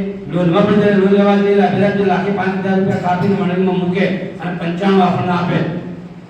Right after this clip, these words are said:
આપણા એ, આપણા એક પૈસા જે બચત રૂપે ભેગા થયેલા હોય, આ ક્યાંય ખોટી રીતે વેડફાય નહીં, એનો વ્યય ન થાય, એ સમગ્ર ચિંતા કરી અને સરસ મજાનું કારોબારી મંડળ એ બે હજાર પચીસ છવ્વીસ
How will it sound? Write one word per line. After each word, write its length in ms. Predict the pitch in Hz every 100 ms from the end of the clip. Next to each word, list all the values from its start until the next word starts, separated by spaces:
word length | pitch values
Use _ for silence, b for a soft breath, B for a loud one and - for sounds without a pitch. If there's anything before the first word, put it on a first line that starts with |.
| - - -
આપણા 380 | 196 214 220
એ, 120 | 220 214
આપણા 460 | - 196 208 214
એક 160 | 202 196 -
પૈસા 400 | 185 180 220 208 - - - - - - - - - - - - -
જે 60 | 190
બચત 240 | 190 185 214
રૂપે 260 | 202 196
ભેગા 320 | 196 190 196 196
થયેલા 300 | 190 190 180
હોય, 180 | 180 - - - - - 180
આ 120 | 190 -
ક્યાંય 320 | 202 220 220
ખોટી 240 | 190 202
રીતે 200 | 202 196
વેડફાય 460 | 190 165 165 185 196
નહીં, 240 | - 196 190
એનો 120 | 180 156
વ્યય 260 | 185 220
ન 160 | 214 190
થાય, 260 | - - - - - -
એ 60 | 170
સમગ્ર 440 | 175 185 214 214 208
ચિંતા 340 | 190 185 196 190
કરી 260 | 190 175 160 - 170
અને 80 | 170
સરસ 320 | 165 180 208 202
મજાનું 320 | 190 190 190
કારોબારી 440 | 175 175 185 180
મંડળ 340 | 170 175 196 - - - - - 165
એ 100 | 180 180 170 170 -
બે 80 | -
હજાર 400 | 180 180 185 185 180
પચીસ 260 | - 185 180
છવ્વીસ 260 | 165 185